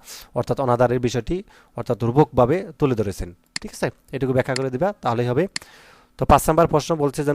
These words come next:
কবি কেন আসমানের তারা অর্থাৎ জোনাকিকে সাক্ষী রেখেছেন? তো পাঁচ, আহ, পাঁচ নাম্বার প্রশ্নের উত্তরটা এইভাবে লিখবা যে কবি আসমানের তারা জোনাকিকে সাক্ষী রেখেছেন, রাতে আকাশে তারা আর নিচে বাঁশবাগান, বাঁশবানের অসংখ্য জোনাকির আলো, জারুল জামরুল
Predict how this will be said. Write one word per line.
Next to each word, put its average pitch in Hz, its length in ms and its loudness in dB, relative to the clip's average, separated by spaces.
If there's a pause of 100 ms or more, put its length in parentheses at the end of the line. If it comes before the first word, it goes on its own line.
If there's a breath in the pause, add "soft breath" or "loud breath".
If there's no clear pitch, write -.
কবি 156 220 2
কেন 151 180 2 (540 soft breath)
আসমানের 156 540 0
তারা 123 220 2
অর্থাৎ 113 300 0
জোনাকিকে 131 520 -2
সাক্ষী - 260 -8
রেখেছেন? 95 400 -10 (340 soft breath)
তো 135 80 -4
পাঁচ, - 260 -2
আহ, 143 300 -2
পাঁচ 131 160 -2
নাম্বার 143 220 -4
প্রশ্নের 135 200 -6
উত্তরটা 135 280 -4
এইভাবে 123 200 0
লিখবা 120 300 0
যে 123 200 -4 (360 soft breath)
কবি 143 180 4
আসমানের 160 380 2
তারা 139 300 4
জোনাকিকে 135 460 -2
সাক্ষী 131 260 -8
রেখেছেন, 123 380 -4 (300 soft breath)
রাতে 127 260 2
আকাশে 127 320 2
তারা 123 300 2 (760)
আর 113 260 0
নিচে 127 300 -2
বাঁশবাগান, 117 540 2 (340 loud breath)
বাঁশবানের 120 400 2
অসংখ্য 123 380 -4
জোনাকির 120 420 -2
আলো, 117 300 -2 (380 loud breath)
জারুল 120 360 4
জামরুল 123 440 0